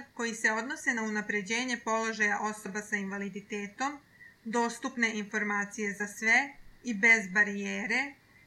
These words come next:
ciljeve, očekivane rezultate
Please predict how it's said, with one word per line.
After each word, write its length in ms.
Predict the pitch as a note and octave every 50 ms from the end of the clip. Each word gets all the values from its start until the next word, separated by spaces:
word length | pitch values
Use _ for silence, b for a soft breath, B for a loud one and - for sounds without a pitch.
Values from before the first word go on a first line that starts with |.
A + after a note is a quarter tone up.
| b b _ _
ciljeve, 800 | - - B3+ B3+ C4 C4 D4 D#4+ D#4+ D#4 D4 C#4+ C4+ C4 - - -
očekivane 760 | A#3+ A3 A3+ - A#3 A3+ A3+ - C#4 B3 A#3 A#3 G#3+ G#3+ G3+
rezultate 880 | G3+ G3 F#3+ G#3 G3+ - - A3 G#3+ A3+ A#3+ - - C#4+ C4 B3+ C4